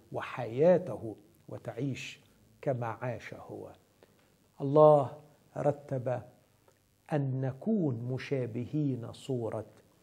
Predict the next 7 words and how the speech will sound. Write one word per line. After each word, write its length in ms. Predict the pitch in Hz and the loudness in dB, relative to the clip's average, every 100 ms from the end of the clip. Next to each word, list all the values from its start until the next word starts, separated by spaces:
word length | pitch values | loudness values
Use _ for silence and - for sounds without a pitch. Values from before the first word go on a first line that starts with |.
| - - | -20 -12
ابنه. 540 | 139 95 - 110 104 92 _ _ _ - - - | -12 -10 -12 -12 -14 -18 _ _ _ -20 -20 -6
عزيزي 320 | 147 269 269 | 2 4 4
المشاهد، 520 | 233 185 226 202 180 - | 0 2 2 2 -2 -6
أختم 360 | 196 - - 147 | -10 -10 -8 -6
معك 420 | 147 135 135 135 | -4 -4 -4 -4
هذه 260 | 139 127 | -4 -4
الحلقة 520 | 110 - 123 117 - | -6 -8 -10 -10 -16